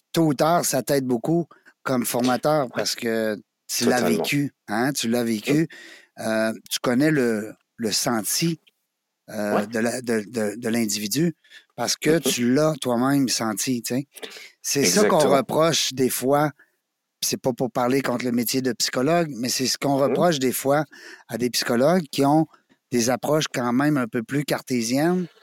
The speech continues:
Speaker 1: un peu plus,
Speaker 2: Ben,
Speaker 1: euh, pédagogiques. Et,
Speaker 2: c'est
Speaker 1: euh,
Speaker 2: ça.
Speaker 1: pour nous qui, qui vivons le day-to-day, hein,
Speaker 2: Mhm.
Speaker 1: euh, ben, c'est différent.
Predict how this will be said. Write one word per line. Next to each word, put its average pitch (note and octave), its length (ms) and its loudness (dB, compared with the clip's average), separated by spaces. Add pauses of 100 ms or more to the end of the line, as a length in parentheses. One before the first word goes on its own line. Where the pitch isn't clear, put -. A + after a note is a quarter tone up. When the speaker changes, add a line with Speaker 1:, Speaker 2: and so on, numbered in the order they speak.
(280)
Speaker 1:
un A2 120 -2
peu G#2 180 -2
plus, C3 260 2
Speaker 2:
Ben, F#2 140 4 (120)
Speaker 1:
euh, A2 260 0
pédagogiques. A#2+ 720 -2 (680)
Et, G#2+ 220 -2
Speaker 2:
c'est A2 120 2
Speaker 1:
euh, A2 140 2
Speaker 2:
ça. G#2+ 180 -2 (280)
Speaker 1:
pour B2+ 200 0
nous F3 420 4
qui, C3+ 220 -4
qui C3 160 -4
vivons B2 440 0
le C3+ 100 2
day-to-day, C3 640 0
hein, C#3+ 200 0 (800)
Speaker 2:
Mhm. F2+ 100 -2
Speaker 1:
euh, G#2 600 -2
ben, A2 200 -4
c'est - 180 -6
différent. G3+ 380 -6